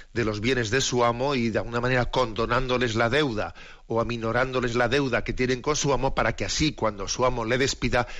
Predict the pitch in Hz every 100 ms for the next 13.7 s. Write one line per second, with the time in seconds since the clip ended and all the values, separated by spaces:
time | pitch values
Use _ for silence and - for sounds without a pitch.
0 | - 135 117 127 120 117 135 127 123 123
1 | - - 117 107 113 110 107 - - -
2 | 107 117 95 71 123 165 - - - -
3 | - - 117 - 120 117 110 117 113 98
4 | - 131 127 - 123 120 104 - 180 139
5 | - - - - - 190 139 135 131 135
6 | 135 147 185 175 151 127 123 117 151 131
7 | 123 135 127 127 - 131 123 123 - -
8 | - - - - - - 117 110 120 147
9 | - 123 117 107 - - - - - -
10 | - 143 123 117 - 123 117 104 135 147
11 | 135 113 113 110 - - - - 127 120
12 | 143 - 131 135 123 131 131 127 120 104
13 | - 143 139 107 98 90